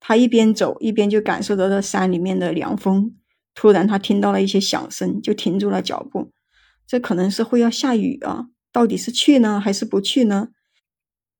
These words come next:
他又停下了脚步，再次感受一下，想看看到底是不是有雨。正在他犹豫不决的时候，突然发现后面来了一群人。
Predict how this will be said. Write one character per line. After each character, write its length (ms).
他 140
又 100
停 260
下 140
了 100
脚 200
步， 320
再 180
次 160
感 200
受 200
一 60
下， 300
想 180
看 160
看 180
到 180
底 100
是 160
不 80
是 160
有 200
雨。 260
正 220
在 140
他 100
犹 240
豫 80
不 160
决 160
的 100
时 160
候， 200
突 240
然 200
发 180
现 280
后 200
面 180
来 140
了 80
一 100
群 300
人。 360